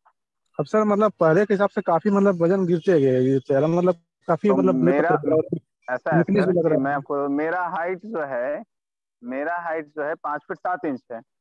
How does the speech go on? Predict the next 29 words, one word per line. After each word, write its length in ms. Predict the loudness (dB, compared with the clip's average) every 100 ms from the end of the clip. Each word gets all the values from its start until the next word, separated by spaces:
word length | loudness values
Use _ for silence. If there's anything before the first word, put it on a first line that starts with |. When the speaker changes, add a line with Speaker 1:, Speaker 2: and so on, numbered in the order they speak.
| _ -8
Speaker 2:
और 80 | -4
मेरा 240 | -2 -2
वजन 260 | -2 -4 -4
चौवन 280 | -4 -4 -4
केजी 260 | -8 -10
है, 120 | -14
तो 760 | -16 _ _ _ _ _ _ -8
आप 120 | -6
तो 60 | -4
मेरे 200 | -2 -2
से 100 | -2
भी 60 | -2
height 180 | -2
में 100 | -6
कम 180 | -8 -8
है, 60 | -6
तो 100 | -4
वजन 220 | -2 -2
बहुत 180 | -2 -4
बुरा 220 | -4 -4
नहीं, 140 | -4
वजन 240 | -4 -4 -4
के 100 | -6
according 320 | -6 -6 -6
आपका 120 | -6
स्वास्थ्य 300 | -8 -10 -8
बहुत 120 | -10
बढ़िया 300 | -8 -8 -6
है। 60 | -8